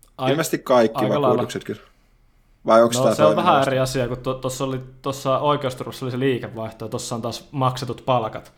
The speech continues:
Speaker 1: Niin
Speaker 2: Joo.
Speaker 1: mulle tuli itselle vaan mieleen, että mietin nyt, että jos sä niinku maksat tosi vähän palkkaa freelancerina, ja sehän on tietysti sun säästöpossu, ne rahat, mitä sinne jää, niin onko se niinku tapa sitten myöskin tässä, öö, pienentää sitä vakuutuksen määrää ja säästää niinku vielä enemmän?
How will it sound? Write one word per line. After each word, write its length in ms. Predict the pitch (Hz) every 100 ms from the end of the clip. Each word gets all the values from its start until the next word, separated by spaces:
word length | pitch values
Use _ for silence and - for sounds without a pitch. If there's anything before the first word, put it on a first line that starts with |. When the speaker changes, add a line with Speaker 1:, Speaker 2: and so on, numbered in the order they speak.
| _ - - _ _ -
Speaker 1:
Niin 140 | 123
Speaker 2:
Joo. 180 | 117 110
Speaker 1:
mulle 140 | 156
tuli 200 | 151 147
itselle 240 | 147 151 135
vaan 120 | 139
mieleen, 320 | 143 143 131
että 160 | 127 135
mietin 260 | 147 143
nyt, 120 | 143 147
että 160 | 143
jos 120 | 135
sä 80 | 147
niinku 180 | 135 131
maksat 400 | 147 143 - 131
tosi 200 | 120 127
vähän 200 | 127 127
palkkaa 460 | 135 131 123 127 113
freelancerina, 800 | 135 127 120 113 113 117 113 110 -
ja 60 |
sehän 140 | 117 123
on 60 |
tietysti 260 | 127 113 -
sun 80 | 127
säästöpossu, 640 | 131 127 - 117 110 -
ne 100 | 117
rahat, 260 | 113 120 113
mitä 160 | 113 107
sinne 140 | 113
jää, 320 | 110 110 104 - _ - - _ -
niin 100 | 117
onko 120 | -
se 80 | 135
niinku 200 | 123 123
tapa 340 | - 127 123
sitten 300 | 120 113 117
myöskin 420 | 117 113 - 117
tässä, 400 | 117 117 - 110 101 - _ _ _ _ -
öö, 360 | 107 104 104 104 - _ _ _ _ _ _ _ _
pienentää 520 | 143 131 120 113 113 110
sitä 300 | - 127 120
vakuutuksen 520 | 123 120 110 - 117
määrää 300 | 113 110 107
ja 40 |
säästää 380 | 120 135 123 123
niinku 200 | 120 120
vielä 160 | 120 117
enemmän? 380 | 123 113 104